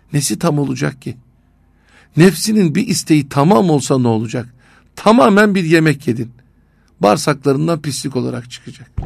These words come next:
Nefis dediğin zaten illetlidir.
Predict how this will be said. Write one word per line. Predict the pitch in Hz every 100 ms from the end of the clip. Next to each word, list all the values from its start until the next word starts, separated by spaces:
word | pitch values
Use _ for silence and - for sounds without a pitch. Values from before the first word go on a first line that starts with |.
| - - _ _ _ _ _ _ 147
Nefis | 143 208 - 196
dediğin | 156 147 131
zaten | 117 165 165 123
illetlidir. | 113 113 117 - - - - -